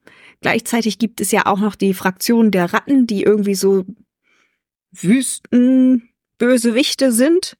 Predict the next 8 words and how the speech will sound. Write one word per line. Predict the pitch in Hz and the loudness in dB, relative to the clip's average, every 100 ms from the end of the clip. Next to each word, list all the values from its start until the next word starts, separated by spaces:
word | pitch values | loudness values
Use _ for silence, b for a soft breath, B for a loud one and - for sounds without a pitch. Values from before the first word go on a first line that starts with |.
| _ _ b b b b b b b _ _ 185 | _ _ b b b b b b b _ _ -8
die | 185 208 202 190 | -2 0 0 0
die | 196 | 0
Leute | 180 - 202 | 0 0 -4
vom | 196 185 | -2 -2
Pluto | - 311 254 262 | 0 0 2 0
wiederum | 208 214 220 240 | 2 0 2 2
unterstützen | 240 233 254 277 - - 240 - - 254 240 | 2 -2 -2 -4 -6 -4 -6 -6 -2 0 2
und | 240 - | -2 -6